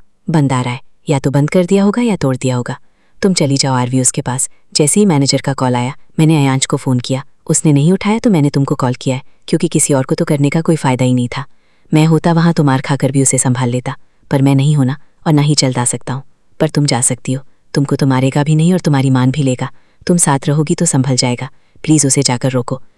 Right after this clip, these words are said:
परेशानी भरे लहजे में बोतल पर बोतल पिए जा रहा है वो। तभी आरवी आंखें मूंद लेती है, क्योंकि विनीत की आवाज़ से फिक्री नहीं, दर्द भी जाहिर हो रहा था, ऐसा दर्द जो साफ कह रहा था कि अयांश जब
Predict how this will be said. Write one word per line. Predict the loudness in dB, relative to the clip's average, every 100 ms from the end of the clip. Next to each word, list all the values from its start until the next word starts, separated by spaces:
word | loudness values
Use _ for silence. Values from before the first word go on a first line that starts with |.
| _ -2
परेशानी | 0 2 2 2
भरे | 2 0
लहजे | -2 -2 -2
में | -2 -6 -20 _ _ -2
बोतल | 0 0 -2
पर | -2
बोतल | -2 -2 -2
पिए | 0 0
जा | 0 -2
रहा | -4
है |
वो। | -6 -10 _ _ _ -6
तभी | -4 -2 -4
आरवी | -2 -2 0 0
आंखें | -2 0 2
मूंद | 2 0
लेती | -4 -6
है, | -10 -12 _ _ -2
क्योंकि | 0 2
विनीत | 2 0
की | 0 -2
आवाज़ | 0 0
से | 0 -2
फिक्री | -4 -2 -2
नहीं, | 0 -2 -6 -14 _ -4
दर्द | -2 -2 -2
भी | -2
जाहिर | 0 -2 -4
हो | -2
रहा | -4 -4
था, | -8 -12 -20 _ _ -4
ऐसा | 0 2 0
दर्द | 0 -2
जो | 0 0
साफ | 0 -2 -4
कह | -4
रहा | -2 -4
था | -6 -10 -16 _ -4
कि |
अयांश | -2 0 0 0 0
जब | -2